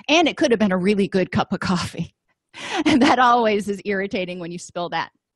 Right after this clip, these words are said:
So we look at what led up to it and ways that could have been prevented, you know, maybe doing your notes right after each session, figuring out a way to do notes in session, like I've suggested to y'all before,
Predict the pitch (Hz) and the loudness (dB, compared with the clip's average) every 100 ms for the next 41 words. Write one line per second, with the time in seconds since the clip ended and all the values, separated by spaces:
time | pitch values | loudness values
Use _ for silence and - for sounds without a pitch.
0 | _ _ _ _ _ _ - 247 247 220 | _ _ _ _ _ _ -6 -4 -2 -6
1 | - 247 269 294 330 - 202 240 - 247 | -8 -8 -6 -6 -6 -6 -4 -2 -2 -2
2 | 240 240 214 - 202 175 208 _ _ _ | 0 0 -4 -6 -4 -2 -2 _ _ _
3 | 202 190 180 175 202 226 185 190 190 - | -6 -4 -2 0 0 0 0 -2 -2 -4
4 | 254 208 202 - 190 202 262 214 175 147 | -2 -2 -2 -2 -2 -2 -4 -2 -2 -2
5 | 185 190 285 _ - 170 175 180 175 180 | -4 -6 -8 _ -8 -6 -4 -2 -2 -4
6 | 160 190 196 190 190 185 185 185 - - | -4 -4 -2 -2 -2 2 4 2 -2 -16
7 | - - _ _ - 180 190 190 185 208 | -18 -20 _ _ -2 2 4 2 0 -6
8 | 185 - - 262 233 - 247 220 220 214 | -6 -8 -4 0 0 0 0 0 0 -4
9 | - - - _ - 254 226 233 220 196 | -12 -20 -20 _ 0 0 2 2 2 2
10 | 196 190 190 180 190 180 180 - 233 247 | 4 4 2 0 -2 0 -2 -4 2 2
11 | 240 226 226 - 220 190 190 180 180 - | 4 2 2 0 0 0 0 0 -2 -4
12 | 190 190 - 185 - 196 180 175 190 285 | 0 -2 0 -6 -2 0 2 0 0 4
13 | 262 247 247 | 6 6 2